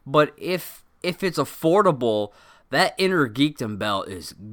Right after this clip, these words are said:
gorgeous, and I will hundred percent, uh, get w-, a replica of that, of that Inner Geekdom belt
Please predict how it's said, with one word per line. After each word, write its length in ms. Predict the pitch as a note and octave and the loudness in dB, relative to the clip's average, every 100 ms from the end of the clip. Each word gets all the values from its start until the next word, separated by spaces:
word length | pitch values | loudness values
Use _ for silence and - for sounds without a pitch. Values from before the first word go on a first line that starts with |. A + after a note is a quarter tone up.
| A2+ | -8
gorgeous, 600 | A2+ A2+ G2 D#2 - - | -2 -2 -4 -10 -14 -16
and 300 | F#2+ F#2+ F#2+ | -10 -8 -8
I 320 | G#2 A2+ A#2+ | -2 0 2
will 260 | A#2+ A2+ G2+ | 0 -2 -4
hundred 580 | F#2 - D3+ D#3 A#2+ F2+ | -8 0 0 0 -6 -12
percent, 480 | G#2 - G#2 F2+ - _ - - - | -14 -12 -10 -10 -12 _ -20 -20 -12
uh, 240 | F#2+ F#2 | -8 -6
get 420 | F2 F2+ A2+ G2+ - | -8 -4 -2 -2 -4
w-, 180 | G#2+ A2 - | -14 -16 -10
a 260 | G#2 G2 | -6 -4
replica 520 | A2 B2 B2 A2+ - B2 | -2 -2 -4 -8 -2 0
of 420 | G#2 G2+ G2+ F#2 | 0 -2 -8 -6
that, 300 | G#2+ G2 F#2+ | -4 -2 -4
of 180 | A2 G2+ | -10 -8
that 200 | G2+ F#2 | -8 -6
Inner 180 | G#2 G2+ | -8 -10
Geekdom 400 | F#2 G#2 G#2+ F#2 | -10 -12 -10 -8
belt 280 | F2+ E2+ | -8 -8